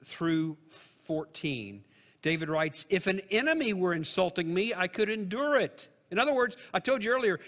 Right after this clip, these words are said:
Jesus understood that some would not believe when he came into their cities. In fact, he tells his disciples, "When you go in the city, if they won't welcome you, shake the dust off your sandals and go somewhere else. If it was an enemy insulting me, I could endure it. If a foe were raising himself against me, I could hide from it.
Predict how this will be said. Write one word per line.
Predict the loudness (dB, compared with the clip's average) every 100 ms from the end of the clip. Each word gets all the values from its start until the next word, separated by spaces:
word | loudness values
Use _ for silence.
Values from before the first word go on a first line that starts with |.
| -8
Jesus | 2 2 2 0
understood | 0 -2 0 0
that | 0
some | 2 2
would | 2
not | 2 2
believe | 2 0 0
when | -2
he |
came | 0 0
into | 0 -2
their |
cities. | -4 0 0 -2 -10 -18 _
In | -4
fact, | -4 -2
he |
tells | -2 0 0
his | -2
disciples, | -2 0 0 -2
"When | -4
you | -2
go | -2
in |
the | -2
city, | -2 -4 -4 -12 -6
if | 2
they | 4
won't | 4
welcome | 4 2 2 -4
you, | -6 -8 -14
shake | -10 0 2 2
the |
dust | 2 2 2
off | -2
your | -2
sandals | 0 0 0 -2
and |
go | -2 -2
somewhere | -2 0 2
else. | 0 -2 -14 -20 -18 -4
If | -2
it | 0
was | 0
an | 0
enemy | 0 0 2 2
insulting | 0 2 0 2
me, | -2 2
I | 2
could | 2
endure | 0 0 -2 0
it. | 0 -2 2
If | 2 2
a |
foe | -4 2 4 6 4
were | 2
raising | 4 2 2 0 0
himself | 0 0 0 0
against | 0 -2 -2
me, | -4 0
I | 0
could | 2
hide | 0 2 0 -2
from | -2
it. | -2 -2